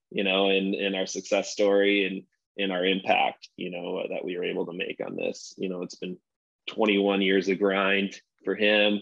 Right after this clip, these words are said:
you know, a little, you know, eleven, twelve for me now on this, um, you know, so so hopefully we just continue to make those impacts, right? And create other mentors for people down the road, you know?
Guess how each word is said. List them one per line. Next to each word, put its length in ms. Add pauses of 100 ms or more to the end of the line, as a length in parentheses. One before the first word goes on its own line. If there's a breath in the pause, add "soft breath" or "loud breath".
(140)
you 120
know, 280
a 40
little, 340
you 100
know, 220 (500)
eleven, 380
twelve 320
for 100
me 200
now 320
on 120
this, 400
um, 420 (680)
you 100
know, 160
so 260 (480)
so 180
hopefully 380
we 100
just 180
continue 480
to 340 (120)
make 180
those 180
impacts, 560
right? 260
And 240
create 380
other 400 (260)
mentors 720
for 160
people 500 (140)
down 200
the 80
road, 380
you 100
know? 200